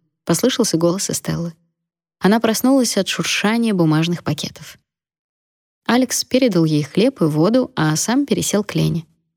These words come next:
«Тебе следует уяснить, что можно, а что нельзя сейчас во Франции».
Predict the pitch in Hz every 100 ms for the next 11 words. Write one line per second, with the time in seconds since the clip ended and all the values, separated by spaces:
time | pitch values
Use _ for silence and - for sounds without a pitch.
0 | _ _ _ _ - - 160 175 - 175
1 | 165 160 151 151 175 220 190 - - -
2 | 165 160 170 208 170 151 151 - 175 165
3 | 156 165 185 160 - 151 147 156 147 143
4 | - -